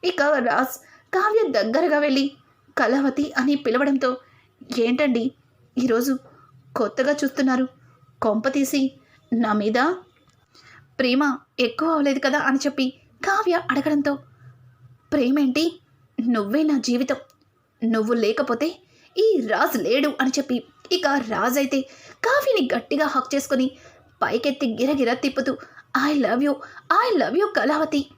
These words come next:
జీవితాంతం, జీవితాంతం నా భార్యగా నాతోనే ఉండిపోతావా? జన్మ జన్మలకి నువ్వే నాకు భార్యగా రావాలి" అని చెప్పి ఇక రాజ్ అయితే కావ్యతో చెబుతూ ఉంటాడు. ఇంకా కావ్య కూడా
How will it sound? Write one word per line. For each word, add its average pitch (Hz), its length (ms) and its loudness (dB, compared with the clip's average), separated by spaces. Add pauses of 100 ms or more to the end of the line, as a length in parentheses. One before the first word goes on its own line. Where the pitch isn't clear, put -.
(300)
జీవితాంతం, 269 680 -2 (360)
జీవితాంతం 359 680 2
నా 285 120 2
భార్యగా 262 480 0 (260)
నాతోనే 277 460 2
ఉండిపోతావా? 269 680 0 (380)
జన్మ 233 320 2
జన్మలకి 277 540 0 (180)
నువ్వే 349 380 2
నాకు 302 160 0
భార్యగా 302 440 0
రావాలి" 277 380 2
అని 277 140 0
చెప్పి 277 320 -2 (300)
ఇక 480 180 0
రాజ్ 269 540 2
అయితే 285 300 0 (360)
కావ్యతో 285 480 0 (300)
చెబుతూ 233 300 0
ఉంటాడు. 277 380 2 (380)
ఇంకా 320 260 0
కావ్య 262 420 0
కూడా 254 280 -2